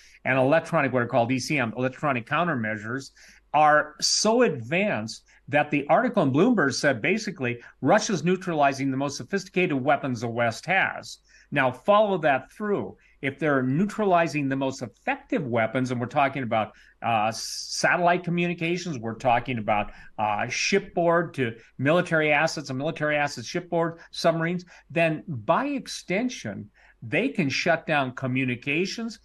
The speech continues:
the internet, and anything they want at any time, including the power grid.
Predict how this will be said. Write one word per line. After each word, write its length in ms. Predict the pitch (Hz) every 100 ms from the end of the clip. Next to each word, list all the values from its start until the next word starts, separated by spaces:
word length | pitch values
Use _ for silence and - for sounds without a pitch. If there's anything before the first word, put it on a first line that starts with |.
| _ _
the 140 | 127 127
internet, 680 | - 180 208 202 202 220 -
and 240 | 135 123 -
anything 540 | 190 262 269 262 233 190
they 160 | 185
want 320 | 160 165 165
at 100 | 127
any 220 | 135 143 139
time, 260 | 151 120
including 480 | 113 - 180 196 190
the 100 | 160
power 440 | - 156 170 165
grid. 420 | 95 98 92 90